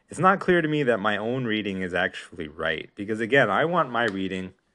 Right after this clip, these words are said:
to be about our future in which, you know, the final judgment takes place. It takes place in our future 'cause it hasn't happened yet. I want, I want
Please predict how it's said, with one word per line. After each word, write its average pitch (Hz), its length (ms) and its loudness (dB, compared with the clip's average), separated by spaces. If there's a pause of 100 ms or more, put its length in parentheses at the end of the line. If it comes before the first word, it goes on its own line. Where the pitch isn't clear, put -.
(380)
to - 140 -4
be 113 340 -2
about 92 600 0 (520)
our 104 360 2
future 95 560 -8 (240)
in 92 140 -8
which, 92 300 -4
you 98 60 -8
know, 87 140 -6
the 85 80 -8
final 87 340 -4
judgment 82 460 -6
takes - 260 -14
place. - 480 -6 (220)
It - 120 -20
takes 90 220 -10
place 90 260 -10
in 90 80 -10
our 80 140 -4
future 147 380 -2
'cause 82 160 -12
it 78 80 -6
hasn't 82 320 -6
happened 104 420 -10
yet. - 180 -10 (1080)
I 107 120 2
want, 131 360 2 (580)
I 113 100 -2
want 127 320 0